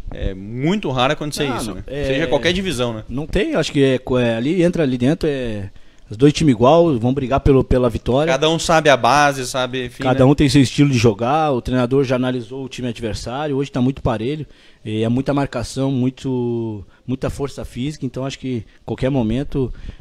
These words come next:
Speaker 2: é, qualquer um pode ganhar a partida, porque tá ligado, ou às vezes tu não tá tão ligado na partida, o adversário faz um, dois gols ali e já complica o jogo.
Speaker 1: É o Jeff Jeremia, tá mandando aqui, ó.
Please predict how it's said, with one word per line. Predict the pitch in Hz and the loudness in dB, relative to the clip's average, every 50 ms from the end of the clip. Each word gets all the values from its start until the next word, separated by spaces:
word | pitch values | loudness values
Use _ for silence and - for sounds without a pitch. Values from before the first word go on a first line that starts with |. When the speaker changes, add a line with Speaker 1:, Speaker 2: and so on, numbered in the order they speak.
| - - | -16 -12
Speaker 2:
é, | 110 107 104 104 101 98 - | -10 -8 -6 -8 -8 -8 -8
qualquer | 117 107 - 143 143 | -10 -8 -4 -2 -2
um | 147 156 | 0 0
pode | - - 139 135 135 | 0 2 0 0 0
ganhar | 131 127 127 131 | -2 -4 -4 -4
a | |
partida, | - 120 110 - - 135 143 156 | -4 -4 -6 -6 -8 -10 -8 -6
porque | - 127 123 110 - 117 117 113 110 107 107 104 101 98 101 101 - - - - | -6 -6 -8 -8 -10 -8 -8 -8 -8 -8 -10 -10 -12 -14 -14 -16 -18 -14 -8 -4
tá | 135 139 | -2 -2
ligado, | 135 131 104 120 127 143 151 135 123 113 | 0 -2 0 0 0 2 2 0 0 0
ou | 120 123 120 120 | 0 0 0 0
às | 113 | 0
vezes | 127 135 - | -2 -4 -6
tu | 143 | -6
não | 135 | -6
tá | - 147 131 | -6 -6 -4
tão | - 139 135 | -4 -4 -4
ligado | 127 117 127 127 135 | -4 -2 -2 -2 -2
na | 135 127 - | -2 -2 -4
partida, | - 120 - - - 135 143 127 | -4 -8 -8 -8 -10 -8 -6 -6
o | |
adversário | 120 113 117 117 110 - 123 127 131 | -8 -8 -10 -12 -12 -10 -10 -10 -10
faz | - - 120 120 120 | -8 -8 -8 -4 -2
um, | 123 131 | -2 -2
dois | 127 120 117 104 | -2 -2 -4 -2
gols | 113 117 117 | -2 -2 -2
ali | 113 123 | -2 -2
e | |
já | 117 127 117 | -2 -2 -2
complica | - 120 - - 120 120 123 | -4 -4 -4 -4 -6 -6 -6
o | 101 | -6
jogo. | 95 87 - - - - - - - - - - - - - - - - | -6 -8 -10 -10 -14 -14 -14 -14 -12 -12 -10 -6 -6 -6 -6 -6 -10 -8
Speaker 1:
É | - 117 127 | -4 0 2
o | 139 135 127 123 | 4 4 4 2
Jeff | 123 117 131 160 165 160 - 139 | 0 0 0 0 0 0 -4 -8
Jeremia, | 120 151 160 139 135 127 139 165 185 175 139 107 90 - - - - - | -6 -4 -4 -4 -4 -4 -4 -4 -2 -2 -2 -4 -6 -10 -14 -20 -20 -20
tá | - | -16
mandando | 117 120 139 131 135 135 | -14 -10 -6 -4 -4 -4
aqui, | 127 117 - 120 113 | -4 -4 -4 -2 -2
ó. | 101 90 82 | -2 -2 -4